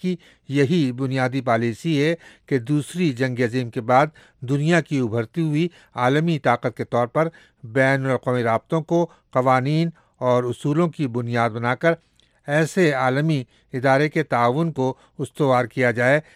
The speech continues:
جنہیں امریکہ نے قائم کرنے میں مدد دی ہے۔ نائب وزیر خارجہ بلنکن نے کہا کہ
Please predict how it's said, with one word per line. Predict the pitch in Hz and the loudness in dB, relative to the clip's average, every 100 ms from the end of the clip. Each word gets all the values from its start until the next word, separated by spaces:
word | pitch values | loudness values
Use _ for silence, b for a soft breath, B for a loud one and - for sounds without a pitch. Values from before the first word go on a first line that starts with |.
| b | b
جنہیں | 127 135 143 | -4 -2 -2
امریکہ | 120 120 135 170 156 | -2 -4 -2 0 0
نے | 117 117 - b - | 0 -4 -6 b -2
قائم | 131 127 123 | 0 2 0
کرنے | 131 131 143 | -4 -2 -2
میں | 113 113 104 _ _ | -4 -6 -8 _ _
مدد | 131 127 127 104 | -6 -2 -4 -2
دی | 139 123 90 | -2 -2 -4
ہے۔ | 95 - _ _ - | -12 -20 _ _ -8
نائب | 123 151 180 | 0 2 2
وزیر | 180 170 165 - | 2 2 0 0
خارجہ | 131 139 | -2 0
بلنکن | 175 156 147 139 147 | -2 -2 -4 -4 -4
نے | 139 | -2
کہا | 135 120 165 | 0 2 2
کہ | 175 151 | 2 2